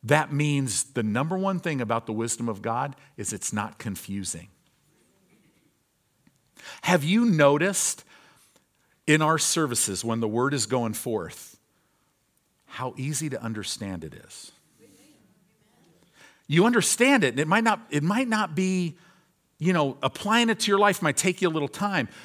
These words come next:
but it's not like there's all this really woo-woo, confusing, like, you know, you gotta have the, you gotta have a certain ring in order to really key it in and make it work. No, no, this is for whosoever will. So the first thing about the wisdom of God, it's pure.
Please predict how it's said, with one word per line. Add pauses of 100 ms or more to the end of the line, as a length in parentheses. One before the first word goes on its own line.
(140)
but
it's
not
like
there's
all
this
really
woo-woo,
confusing, (1120)
like,
you
know,
you
gotta
have
the,
you
gotta
have
a
certain
ring
in
order
to
really (340)
key
it
in
and
make
it
work.
No,
no,
this
is
for
whosoever
will. (600)
So
the
first
thing
about
the
wisdom
of
God,
it's
pure.